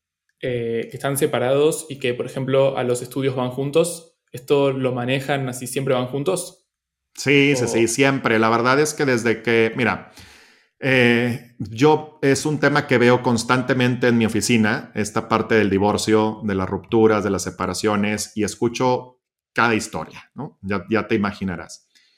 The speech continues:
Speaker 2: Y cuando se, cuando tomé la decisión y de mi lado, y cuando la tomó ella a su lado, y cuando lo hablamos los dos, y cuando, bueno, fue toda esta parte, una de las cosas que teníamos muy clara, y creo que es parte de todo un proceso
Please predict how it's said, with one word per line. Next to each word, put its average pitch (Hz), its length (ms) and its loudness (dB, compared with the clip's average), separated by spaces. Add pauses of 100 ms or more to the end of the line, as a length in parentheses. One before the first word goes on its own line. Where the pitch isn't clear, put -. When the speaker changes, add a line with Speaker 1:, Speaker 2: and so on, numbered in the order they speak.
(220)
Speaker 2:
Y - 160 -6
cuando 127 320 2
se, 120 520 4
cuando 117 240 -2
tomé 127 180 0
la 165 120 2
decisión 135 920 -2
y 104 640 -2
de 101 80 -4
mi 95 100 -4
lado, 113 360 0
y 110 60 -2
cuando 87 220 -8
la 85 140 -10
tomó 98 240 -6
ella 110 140 0
a 98 40 -4
su 110 140 -4
lado, 113 220 2
y 90 40 -4
cuando 82 240 -12
lo 85 100 -10
hablamos 101 280 -2
los 98 160 -4
dos, 113 300 0
y - 40 -14
cuando, 90 200 -20
bueno, 95 180 -12
fue - 160 -16
toda 104 200 -2
esta 101 220 -8
parte, 110 520 -2
una 117 180 0
de 123 60 2
las 120 160 -4
cosas 107 260 -8
que 101 80 -16
teníamos 101 400 -6
muy 127 240 -2
clara, 104 500 -4
y - 220 -4
creo 104 220 -6
que 113 80 -2
es - 100 -4
parte 104 380 -2
de 98 100 -2
todo 107 200 -2
un 104 100 -4
proceso 104 560 -6